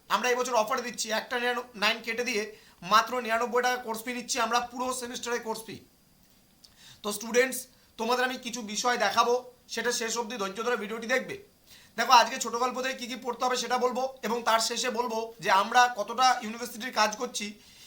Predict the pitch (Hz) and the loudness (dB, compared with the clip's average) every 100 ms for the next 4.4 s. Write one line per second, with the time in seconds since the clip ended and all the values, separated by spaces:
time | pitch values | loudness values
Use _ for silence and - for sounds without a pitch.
0 | - 214 254 247 220 277 254 247 247 - | -6 -4 -4 -2 -2 4 6 6 4 -12
1 | _ _ _ _ - - 214 220 214 - | _ _ _ _ -18 -6 -4 -2 -6 -12
2 | - 233 240 247 - 262 277 - 220 226 | -10 -8 -6 -6 -8 -8 -2 0 4 2
3 | 247 247 - 220 233 214 233 247 240 208 | 2 -4 -4 -6 -4 -4 0 0 0 -2
4 | 226 185 - | -2 0 0